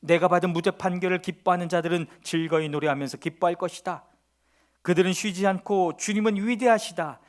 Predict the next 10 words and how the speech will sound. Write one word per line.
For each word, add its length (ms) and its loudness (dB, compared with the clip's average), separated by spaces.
그를 200 2
섬기는 380 2
사람에게 540 2
기꺼이 840 -2
평화를 380 0
주시는 280 -8
분이시다." 480 -6
하고 280 -2
말할 360 -2
것이다. 500 -14